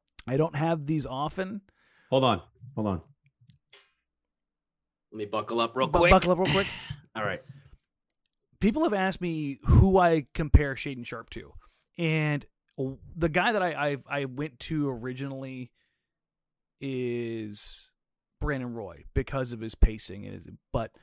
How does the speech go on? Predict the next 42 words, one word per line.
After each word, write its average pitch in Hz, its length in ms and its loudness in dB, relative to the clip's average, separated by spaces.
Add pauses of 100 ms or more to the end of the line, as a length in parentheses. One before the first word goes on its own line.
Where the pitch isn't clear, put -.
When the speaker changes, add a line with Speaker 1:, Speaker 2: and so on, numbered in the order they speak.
(440)
Speaker 1:
the 170 140 6
more 170 320 4
I 226 100 4
watch 135 340 0
of 170 100 -4
him, 175 240 0
and 131 160 -4
some - 160 -2
people 233 300 6
are 196 60 -2
gonna 165 140 -4
get 135 140 -10
mad 120 220 -10
about - 260 -14
this - 460 -14
because 131 200 -4
I 135 100 -4
don't 156 200 -2
think 160 140 -2
it's 160 120 -8
as 135 80 -8
sexy - 360 -6
as 117 80 -10
people - 260 0
want 107 200 -10
it - 100 -20
to - 80 -16
be. - 160 -20 (500)
Speaker 2:
It's - 140 -4
not 165 260 4
QAnon 156 420 6
Monta 127 320 4
Ellis, 101 320 4
is 98 120 2
it? 135 120 2 (300)
Speaker 1:
No. 202 520 6 (200)
No, 180 260 0
it's - 140 -6
not. 160 420 -4
<laughs> - 40 -6 (2000)
It 185 260 4
is 170 800 0